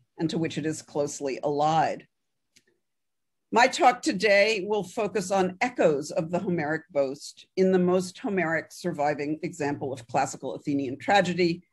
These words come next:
Sophocles' Ajax. Since, as Effie mentioned, I'm working on a commentary on Ajax, I found in the invitation to participate in this seminar on self-praise and self-blame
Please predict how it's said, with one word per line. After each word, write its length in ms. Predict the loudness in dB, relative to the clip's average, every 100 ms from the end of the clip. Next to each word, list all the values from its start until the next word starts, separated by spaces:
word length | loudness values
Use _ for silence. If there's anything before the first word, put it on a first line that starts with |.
| _
Sophocles' 720 | -4 -2 0 -2 -8 -8 -10 -10
Ajax. 760 | -8 -4 -4 -4 -8 -18 -20 _ _ _ _ _ _ _ _ _
Since, 300 | -2 0 2
as 180 | 0 0 0
Effie 260 | 0 2
mentioned, 640 | 0 2 0 -4 -6 -8 -12 _ _ _ 0
I'm 160 | 2
working 380 | 4 2 4 2
on 160 | 2 0
a 40 |
commentary 640 | -2 0 2 2 2 0
on 140 | 0 -2
Ajax, 680 | -6 -4 -4 -4 -8 -18 -20 _ _ _ _ 0
I 80 |
found 480 | 0 2 2 2 0
in 160 | 0 -2
the 140 | -2
invitation 680 | -2 -4 -2 0 0 2 0
to 120 | -2
participate 800 | -4 -4 -4 -6 -6 -2 -2 -2
in 160 | 0 2
this 220 | 2 -4
seminar 640 | -2 2 4 4 4 4 0
on 160 | -4
self-praise 1000 | -4 0 0 0 -6 _ 0 0 0 -6 -8
and 180 | -8 -4
self-blame 840 | -4 -4 -4 -2 2 4 4 2